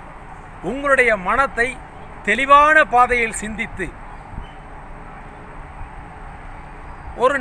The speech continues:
நல்ல நேர்வழியில் நீங்கள் சிந்தித்து செயல்படுங்கள். அப்பொழுது உங்களுடைய ஆசை உங்களை நல்ல விதத்தில் வழிநடத்தும்.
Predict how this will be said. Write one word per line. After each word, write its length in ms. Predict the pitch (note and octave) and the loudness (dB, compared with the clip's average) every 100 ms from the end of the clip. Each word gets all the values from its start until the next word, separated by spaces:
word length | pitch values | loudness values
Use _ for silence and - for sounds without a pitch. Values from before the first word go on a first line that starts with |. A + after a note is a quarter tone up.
| A3+ | 4
நல்ல 280 | C#4 E4 D#4 A3 | 4 6 4 6
நேர்வழியில் 600 | B3+ E4 D4 B3 C4 C4+ F3+ A3 | 6 8 6 4 4 0 -4 -6
நீங்கள் 360 | A#3+ B3 A#3+ | -2 -2 -2
சிந்தித்து 400 | A#3 B3 B3+ A#3+ - | -8 -6 -6 -6 -4
செயல்படுங்கள். 640 | G3+ A#3 - F#3+ F3 C#3 - - - | -2 -2 -4 -8 -4 -6 -8 -16 -8
அப்பொழுது 520 | G3+ G#3+ C#4 C4 G3 E3+ - - - | -4 0 4 2 2 -6 -8 -16 -12
உங்களுடைய 460 | G#3+ C4 C4 A#3+ G3+ | -8 2 2 2 2
ஆசை 420 | F#3 B3+ C4+ A3 D3+ - - - F#3+ | 4 4 2 -2 -6 -12 -16 -14 -8
உங்களை 280 | B3+ C4 A#3 D3+ D3+ | 2 4 4 2 -2
நல்ல 140 | A3+ D#4 | 4 4
விதத்தில் 420 | C#4 B3 - A#3 G#3 | 6 4 2 -4 -4
வழிநடத்தும். 580 | G#3+ G3 - - E3 | -2 -4 -4 -6 -10